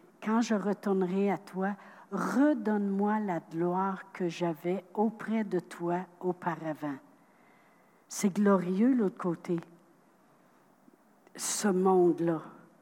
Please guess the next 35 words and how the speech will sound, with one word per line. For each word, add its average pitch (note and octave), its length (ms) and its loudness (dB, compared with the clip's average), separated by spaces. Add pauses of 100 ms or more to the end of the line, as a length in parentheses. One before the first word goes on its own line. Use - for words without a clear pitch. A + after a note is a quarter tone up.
(1080)
Mais G3 120 4
voyez-vous, G#3 640 4 (380)
il F#3 100 -10
y G3 40 6
a F#3 60 4
deux A3+ 300 6
mondes. F3+ 420 4 (100)
Il E3+ 80 -8
y F#3 60 6
a - 20 6
le F3 180 6
monde G3 400 4
qu'on F3+ 240 2
voit F3+ 340 4
autour F3+ 520 2
de E3+ 140 0
nous D#3+ 320 2
autres A3 440 -2 (800)
et F#3 180 4
qui, F#3+ 500 0
euh, D#3+ 200 0 (1300)
il F3+ 100 2
est F3+ 40 6
violent. E3 420 0 (840)
<laughs> - 400 2 (1000)
Et A#3+ 80 8
il C4+ 200 10
y A3 80 8
a G#3+ 40 8
le G3+ 160 6
monde A#3 320 6
à F3+ 80 2
qui - 380 0
on F#3+ 200 2
appartient A3 640 -2